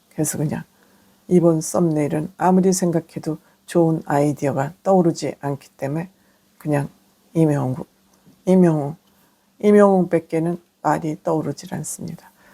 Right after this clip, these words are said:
그래서 가끔 저는 임영웅, 그냥 그 이름만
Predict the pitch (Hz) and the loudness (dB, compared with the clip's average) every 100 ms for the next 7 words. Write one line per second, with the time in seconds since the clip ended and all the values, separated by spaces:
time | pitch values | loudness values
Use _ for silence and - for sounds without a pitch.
0 | _ - 170 170 160 156 - 160 - 156 | _ 0 2 2 -2 -6 -4 -6 -2 -4
1 | 156 - _ _ _ - 208 202 190 185 | -4 -8 _ _ _ 2 4 6 4 0
2 | 185 185 170 160 - _ _ - 208 190 | -2 -2 -2 -2 -6 _ _ -2 0 0
3 | - 208 190 180 165 135 | 2 2 4 4 4 0